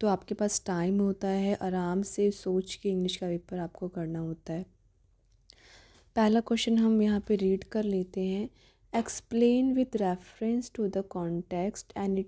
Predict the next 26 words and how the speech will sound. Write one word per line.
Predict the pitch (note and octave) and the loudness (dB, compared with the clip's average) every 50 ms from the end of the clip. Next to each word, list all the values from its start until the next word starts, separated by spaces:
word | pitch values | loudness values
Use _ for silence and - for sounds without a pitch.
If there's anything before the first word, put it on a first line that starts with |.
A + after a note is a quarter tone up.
| - - A3+ | -6 -4 -2
to | A3 A3 A#3 A3+ - - | 0 0 0 -2 -4 -2
choosing | - G#3 G#3 G3+ G#3 - A#3+ A#3+ B3 | 0 2 2 2 0 -2 -2 -4 -4
at | - - F3+ F3 - - G3+ | -4 -6 -8 -8 -6 -2 0
least | G3+ G3+ G3 - - F3+ | 0 0 0 -2 -6 -4
one | F3+ F3+ F#3 F#3+ G3+ G3+ | -2 0 0 0 0 -2
from | - - G#3+ G#3+ A#3+ C4+ - - - | -4 -6 -6 -4 -4 -6 -6 -6 -2
each | A3+ A3+ A#3 A#3+ - - - _ - | 0 0 0 0 -2 -8 -10 _ -8
part। | E3+ D3+ E3 - - - - - - - _ _ - - - - - - - - _ _ _ - | -6 -6 -6 -6 -8 -12 -16 -20 -20 -20 _ _ -20 -20 -20 -20 -20 -20 -20 -20 _ _ _ 0
तो | - B3+ B3+ - - - | 2 2 2 2 0 0
आपको | G#3+ G#3 G#3+ A3 - - - - C4 C4 | 2 2 2 2 0 -4 -4 0 0 0
जो | C4 - - C4 | 0 0 0 0
है | B3+ B3 A#3+ A#3+ A#3 - - - | 2 4 4 4 2 2 0 -2
एक्सप्लेन | G#3 G#3 - - - - - G3+ G#3 G3+ G3+ G#3+ A3+ | -4 -4 -4 -6 -6 -6 0 2 4 6 6 6 4
करना | - - A3+ A3 A3 G#3+ A3 G#3+ | 0 -2 -2 0 2 2 2 4
है | G#3+ A3 G#3+ G#3+ A3+ A#3+ - - | 4 4 4 4 2 0 0 -2
और | G#3 G#3+ A3 A#3 | 0 0 0 0
reference | - - G#3+ F#3+ F#3 - - - - A3+ A#3+ B3+ C4+ C4 - - | 0 0 -2 -2 -4 -6 -14 -6 0 2 2 2 2 2 0 0
to | A3+ G#3 | 0 2
the | G3 G#3+ G#3+ - - | 2 2 0 0 -2
context | G3+ G3 F#3 F#3 - - A3 A#3 A3+ - - - - | -2 0 0 0 0 -2 -4 -2 -2 -4 -8 -2 -2
लिखना | G3 F3 E3+ - - F3+ E3+ E3+ E3+ | -2 -2 -2 -4 -6 -4 -4 -2 0
है। | F3 F#3 F3 G3 A#3+ D4 - - - - - - - - - _ - - _ _ _ _ _ _ _ _ _ _ _ _ - | 0 0 0 0 0 -2 -4 -12 -20 -20 -20 -20 -20 -20 -20 _ -20 -20 _ _ _ _ _ _ _ _ _ _ _ _ -4
ये | G#3 G3 G3 G#3+ A3+ | -2 2 2 2 2
पोएम्स | A3+ - - G3+ G3 F#3+ G3 G3+ G#3 A3+ A3+ - - | 2 0 2 4 4 6 6 6 4 4 2 0 0
है, | B3+ C4 D4 - _ _ _ _ _ _ _ _ _ _ _ - - | -2 -2 -2 -4 _ _ _ _ _ _ _ _ _ _ _ -8 -4
मैं | F#3+ F#3+ F#3+ F#3 F#3 F#3+ F#3 F3+ | -2 0 2 2 2 2 2 0